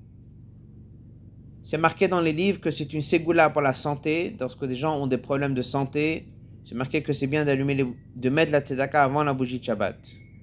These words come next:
Ceux qui ont des problèmes de parnassa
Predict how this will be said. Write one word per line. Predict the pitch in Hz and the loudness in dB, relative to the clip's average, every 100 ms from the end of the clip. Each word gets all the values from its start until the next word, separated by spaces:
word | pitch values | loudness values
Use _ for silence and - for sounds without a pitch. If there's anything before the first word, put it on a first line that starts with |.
| - - - - - - - - | -20 -20 -20 -20 -20 -20 -20 -14
Ceux | - 165 | -2 -2
qui | 156 | 2
ont | 165 | 2
des | 151 | 4
problèmes | 165 160 | 4 2
de | 156 | 2
parnassa | 156 165 160 143 139 147 - | 4 4 4 6 6 6 4